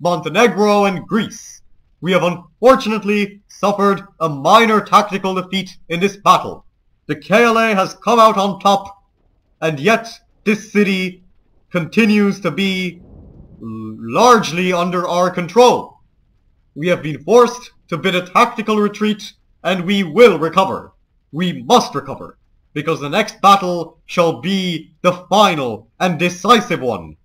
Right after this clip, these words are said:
against all the forces that have arrayed themselves against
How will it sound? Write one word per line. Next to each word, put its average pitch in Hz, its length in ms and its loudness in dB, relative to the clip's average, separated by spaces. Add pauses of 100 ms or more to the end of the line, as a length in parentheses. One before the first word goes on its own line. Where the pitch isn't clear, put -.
(180)
against 165 600 0 (240)
all 233 380 6
the 202 140 0
forces 185 440 -2
that 180 100 -2
have 165 120 0
arrayed 165 400 -2
themselves 151 720 -4 (140)
against 151 520 -6